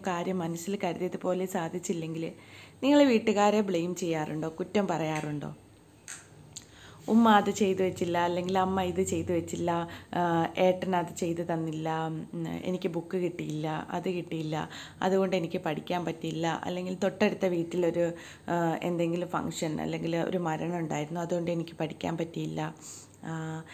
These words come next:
അങ്ങനെ പല പല തരത്തിലുള്ള കാര്യങ്ങൾ പറഞ്ഞുകൊണ്ട് നിങ്ങൾ നിങ്ങളുടെ റെസ്പോൺസിബിലിറ്റീസ് മാറ്റിവെക്കാറുണ്ടോ? ഉണ്ട് എന്നായിരിക്കും അല്ലേ ആൻസർ? അപ്പോൾ ജീവിതത്തിൽ ഒരു കാര്യം നിങ്ങളെല്ലാവരും അറിഞ്ഞിരിക്കണം.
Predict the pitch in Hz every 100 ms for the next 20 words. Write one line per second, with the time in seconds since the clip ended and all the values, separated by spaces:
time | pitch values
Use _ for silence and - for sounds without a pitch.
0 | - - 370 359 359 294 294 302 311 302
1 | 226 220 - 233 220 202 196 196 190 175
2 | 170 185 190 196 170 156 170 170 160 160
3 | 175 202 208 233 214 175 170 185 196 180
4 | - - 202 196 214 202 202 202 202 208
5 | 214 214 - - - 185 185 185 190 180
6 | 165 160 151 147 151 - - - - -
7 | _ - - - - - - - - 240
8 | 254 247 233 196 185 185 185 240 226 214
9 | 185 196 - 220 - - - - - _
10 | - - - - 269 247 269 277 330 339
11 | 269 277 233 208 226 208 190 190 185 185
12 | 190 214 247 - - - 185 185 196 170
13 | 170 156